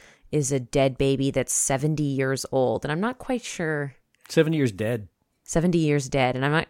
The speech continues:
Speaker 1: quite sure if that's supposed to be a reference to someone
Speaker 2: I'm
Speaker 1: or if
Speaker 2: not
Speaker 1: that's just
Speaker 2: sure. That's almost the right duration of when Dream was locked away, but I, I,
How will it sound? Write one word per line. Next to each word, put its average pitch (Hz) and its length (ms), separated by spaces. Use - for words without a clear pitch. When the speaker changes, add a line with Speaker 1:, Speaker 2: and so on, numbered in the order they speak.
Speaker 1:
quite - 380
sure 214 240
if 202 140
that's 180 160
supposed - 240
to 202 80
be 208 100
a 175 80
reference 208 440
to 262 120
someone 269 380
Speaker 2:
I'm 262 120
Speaker 1:
or - 60
if 165 60
Speaker 2:
not 196 80
Speaker 1:
that's - 200
just - 400
Speaker 2:
sure. 127 800
That's 156 220
almost 220 640
the 165 100
right 143 320
duration 139 640
of 127 220
when 127 400
Dream 139 420
was 202 340
locked 202 300
away, 214 300
but 185 240
I, 160 140
I, 143 220